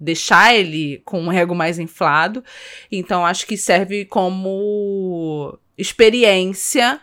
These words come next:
pra que isso não se repita novamente. Que se você se vê enredada, né, enredada numa outra relação onde esse comportamento seja recorrente,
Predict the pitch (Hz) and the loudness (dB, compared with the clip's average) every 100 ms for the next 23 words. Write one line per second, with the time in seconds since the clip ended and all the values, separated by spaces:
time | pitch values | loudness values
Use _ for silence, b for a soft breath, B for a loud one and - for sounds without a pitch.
0 | _ 220 202 - 208 202 240 196 220 220 | _ 2 2 0 -8 -8 -8 -6 -6 -2
1 | 220 247 254 220 233 202 214 226 233 196 | 0 0 -2 -2 0 0 0 -2 -2 -4
2 | 165 - - 170 - 190 - 214 180 175 | -6 -14 -10 -6 -4 -6 -4 -6 -2 -2
3 | 170 165 151 156 175 165 170 156 165 160 | 0 -2 -4 -6 -4 -2 -2 4 6 6
4 | 156 151 151 160 185 220 b - 190 196 | 2 -2 -2 -2 -2 -4 b -6 -4 -2
5 | - 214 185 165 160 160 156 147 143 B | -2 -2 0 4 6 6 2 -2 -4 B
6 | B B B B 196 190 214 208 190 208 | B B B B 0 2 4 4 4 2
7 | 226 247 208 208 - 175 160 156 156 170 | 0 2 0 -2 -2 0 -2 -4 -4 -2
8 | 170 175 240 277 233 220 208 180 160 - | 0 -2 -2 -4 -6 -4 -4 -4 -6 -6
9 | 185 160 165 151 147 151 165 - 165 190 | -4 -4 -2 -2 -4 -6 -8 -8 -4 -2
10 | 226 269 - 220 156 | -2 -4 -6 -4 -6